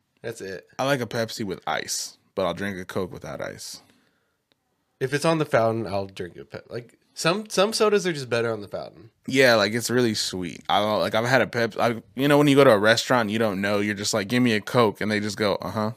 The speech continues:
Speaker 2: and they don't tell you that it's Pepsi 'cause, like,
Speaker 1: Oh, yeah, 'cause you can tell. Like, I've tell immediately, I'm like, "No, no, no, no.
Speaker 2: Like, this
Speaker 1: No,
Speaker 2: is
Speaker 1: no,
Speaker 2: so
Speaker 1: no, no."
Speaker 2: fucking sweet. Like, I like it, though,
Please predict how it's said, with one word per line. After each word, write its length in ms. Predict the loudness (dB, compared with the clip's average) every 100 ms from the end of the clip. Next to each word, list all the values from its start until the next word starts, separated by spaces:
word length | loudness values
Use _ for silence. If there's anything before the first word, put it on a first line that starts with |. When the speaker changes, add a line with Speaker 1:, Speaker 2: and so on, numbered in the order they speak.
| _ -6
Speaker 2:
and 120 | -2
they 40 |
don't 140 | -2 0
tell 120 | 0
you 100 | 0
that 120 | 0
it's 100 | -2
Pepsi 480 | -2 -2 -2 -6 -6
'cause, 200 | -8 -4
like, 220 | -2 -2 -8 _ _ _ _ _ _ -4
Speaker 1:
Oh, 240 | 0 2
yeah, 200 | 4 4
'cause 200 | 2 -2
you 80 | -2
can 100 | 0
tell. 240 | 4 4 4
Like, 140 | 2
I've 160 | 0 2
tell 180 | 2 0
immediately, 280 | 0 -4 -6
I'm 80 |
like, 100 | -8 -6
"No, 120 | -4
no, 180 | -4 -6
no, 100 | -8
no. 140 | -12 -12
Speaker 2:
Like, 120 | -2 0
this 140 | 2
Speaker 1:
No, 80 | 2
Speaker 2:
is 80 | 2
Speaker 1:
no, 40 |
Speaker 2:
so 100 | 4
Speaker 1:
no, 40 | 4
no." 60 |
Speaker 2:
fucking 320 | 6 4 2 -2
sweet. 500 | -2 -2 -2 -4 -2
Like, 160 | 4
I 120 | 8
like 260 | 8 8 6
it, 160 | 0 0
though, 280 | -2 -4